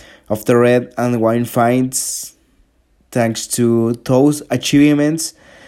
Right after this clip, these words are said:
avoided that looked the team to the top, including all the work that was done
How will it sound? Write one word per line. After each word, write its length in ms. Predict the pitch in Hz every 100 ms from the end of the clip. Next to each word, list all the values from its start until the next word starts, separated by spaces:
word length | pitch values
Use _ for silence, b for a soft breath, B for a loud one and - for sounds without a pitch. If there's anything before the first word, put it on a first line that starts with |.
| b b
avoided 760 | 117 120 120 135 143 139 -
that 360 | - 117 113 107
looked 600 | 113 117 113 - _ -
the 240 | 120 110
team 520 | 110 135 131 151 160 -
to 120 | 127
the 140 | -
top, 420 | 104 127 113 92 - _ _ _
including 640 | 123 120 135 135 147 151 -
all 160 | 117
the 100 | 117
work 720 | 110 117 127 139 143 - - _ _ _ _ _ _ _ _ _ _ _ - _ _ _ 117
that 260 | 107 104
was 300 | 101 104 104
done 360 | 123 123 127